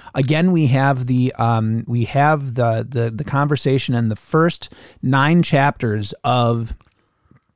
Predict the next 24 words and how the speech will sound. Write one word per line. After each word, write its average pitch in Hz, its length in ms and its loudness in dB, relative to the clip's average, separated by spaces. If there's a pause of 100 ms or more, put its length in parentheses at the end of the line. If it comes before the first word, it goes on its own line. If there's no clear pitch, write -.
(360)
Leviticus. 143 640 0
We 117 140 0
really 156 240 2
have, 123 440 2 (420)
um, 120 500 0 (200)
and, 143 220 2
and 135 220 4
have 170 320 2
been 139 140 4
focusing 123 880 -2
entirely, 123 800 0 (220)
predominantly 110 680 -2
on, 104 260 -4 (380)
on 117 380 0 (960)
holy 220 340 2
things, 202 560 -2 (580)
clean 214 360 2
and 196 100 4
ordinary 170 560 2
things, 143 520 -2 (420)
and, 131 560 0
and, 127 540 0
and, 120 420 0
and 120 340 -2